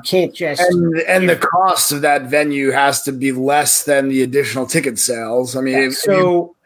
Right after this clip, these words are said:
Speaker 2: get a bigger venue, but it costs you so much more money that it eats up the
Speaker 1: Yeah.
Speaker 2: sales.
Speaker 1: I would say look, but the, the data has to make sense. And if they're not going to double the attendance by moving to a, a ten thousand, 'cause I don't think there's really that much wiggle room in sizes of venue in Seattle,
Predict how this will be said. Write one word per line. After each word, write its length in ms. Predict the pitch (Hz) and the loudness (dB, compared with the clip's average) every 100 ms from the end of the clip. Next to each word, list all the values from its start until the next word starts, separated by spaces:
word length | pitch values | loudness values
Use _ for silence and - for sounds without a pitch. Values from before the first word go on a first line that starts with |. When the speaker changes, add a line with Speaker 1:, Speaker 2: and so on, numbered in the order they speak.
| - | -2
Speaker 2:
get 80 | 202 | 2
a 60 | |
bigger 200 | 180 175 | 4 4
venue, 240 | 175 180 160 | 4 2 2
but 120 | 151 | 0
it 100 | 135 | 0
costs 320 | - 165 160 | 0 0 0
you 80 | 135 | 0
so 200 | - 160 | 2 2
much 80 | 135 | 2
more 140 | 151 | 0
money 240 | 143 151 147 | 2 2 2
that 140 | 135 | 0
it 160 | 135 135 | -2 -4
eats 280 | 147 - | -6 -2
up 240 | 151 147 - | 0 0 -2
the 100 | 151 | -2
Speaker 1:
Yeah. 40 | |
Speaker 2:
sales. 640 | 156 165 135 120 117 120 - - _ - | 2 2 2 0 -2 -2 -8 -18 _ -2
Speaker 1:
I 80 | 240 | 0
would 160 | 330 | 0
say 240 | - 269 202 | 0 0 0
look, 480 | 156 170 277 - - - - _ _ _ _ _ - | 0 0 0 -2 -14 -18 -20 _ _ _ _ _ -14
but 600 | 127 196 196 190 185 - - _ _ _ _ - | 0 4 6 4 0 -10 -14 _ _ _ _ -12
the, 360 | 139 165 127 - | -2 -2 -2 0
the 100 | 185 | 0
data 340 | 143 175 190 | 2 2 4
has 280 | 165 165 160 | 2 0 -2
to 80 | 170 | -4
make 200 | 143 135 | -4 -4
sense. 460 | - 165 214 - - | -6 -4 -4 -6 -10
And 240 | 160 156 | -8 -6
if 220 | 151 - | -6 -8
they're 380 | 143 127 165 175 | -16 -2 2 4
not 200 | 185 185 | 4 2
going 200 | 185 175 | 2 0
to 120 | 143 | -2
double 440 | 135 123 147 190 185 | -8 -4 2 4 4
the 180 | 175 156 | 4 2
attendance 480 | 151 160 175 175 | 0 -4 -4 -6
by 140 | - 139 | -4 -2
moving 360 | 127 160 180 175 | 0 2 2 2
to 260 | 185 185 | 2 2
a, 80 | 185 - - - | 0 -8 -20 -12
a 60 | 170 | -2
ten 260 | 190 190 | 0 2
thousand, 400 | 185 185 185 175 | 2 2 2 -2
'cause 120 | 170 170 | -2 2
I 60 | |
don't 240 | 185 208 208 | 4 2 2
think 200 | 202 190 | 0 2
there's 220 | 170 135 | 0 0
really 300 | 165 185 165 | 2 2 2
that 240 | 143 170 | 0 -2
much 220 | 139 - | -4 -6
wiggle 360 | 107 123 156 165 | -8 -2 0 4
room 160 | 180 185 | 4 2
in 140 | 151 | 0
sizes 460 | - 123 156 156 151 | -4 -6 -4 -4 -6
of 100 | 120 | -8
venue 400 | 117 143 180 185 | -6 -2 0 0
in 80 | |
Seattle, 560 | 185 190 185 208 247 | -2 -2 0 2 0